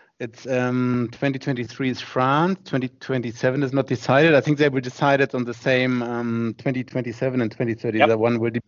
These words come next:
Speaker 1: decided on the same day or the same. It must be next year already. I, huh? I don't
Speaker 2: Yeah, I
Speaker 1: know.
Speaker 2: believe so. I believe so. I
Speaker 1: Hmm.
Speaker 2: think twenty twenty-seven would be great, but, uh, I think, like, I don't know if there's quite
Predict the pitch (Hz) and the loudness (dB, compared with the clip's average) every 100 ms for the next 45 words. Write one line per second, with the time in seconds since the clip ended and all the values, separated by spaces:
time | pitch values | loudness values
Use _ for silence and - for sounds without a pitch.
0 | 123 107 - 113 113 101 101 - 98 95 | -8 -8 0 2 2 -2 -6 -4 -4 0
1 | 107 101 90 87 90 98 95 - - - | 0 0 -2 -8 -8 -8 -8 -8 -14 -2
2 | 151 185 196 180 180 - 143 254 277 98 | 2 4 6 4 4 0 2 4 4 0
3 | 92 90 82 - - 147 269 - _ _ | -4 -6 -8 -12 -10 -6 -6 -8 _ _
4 | _ - 127 131 135 139 - 95 - _ | _ -10 0 2 2 2 0 -4 -6 _
5 | _ _ 120 120 123 117 104 113 107 - | _ _ -8 0 0 2 2 4 2 0
6 | - 214 202 208 190 - 165 156 139 135 | 2 2 4 2 2 0 -2 2 2 0
7 | 117 123 120 147 - 120 110 107 117 - | 0 2 2 2 0 -2 0 -4 -8 -12
8 | 131 117 95 110 123 117 117 110 - - | -6 -6 -4 -2 -2 -2 -6 -8 -14 -18
9 | - 117 120 120 | -2 4 4 4